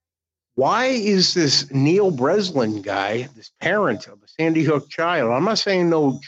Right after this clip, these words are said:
children died. I'm not. I think children died. I think it was a, half of a false flag, half of a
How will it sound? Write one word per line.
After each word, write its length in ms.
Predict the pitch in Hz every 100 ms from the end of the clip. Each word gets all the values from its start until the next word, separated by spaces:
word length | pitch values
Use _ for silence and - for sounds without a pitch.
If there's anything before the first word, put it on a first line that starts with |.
| -
children 360 | - 165 139 110
died. 360 | 95 92 92 - -
I'm 120 | 110
not. 260 | 120 101 -
I 100 | 120
think 280 | 131 165 135
children 320 | - 139 117
died. 380 | 104 107 120 120 113
I 80 | 120
think 180 | 151
it 40 | 143
was 180 | 120 117
a, 60 | - - _ _ _
half 200 | 135 143
of 180 | 143 139
a 40 | 117
false 340 | 143 139 123
flag, 380 | - 139 139 123
half 220 | 120 127
of 160 | 131
a 120 | 120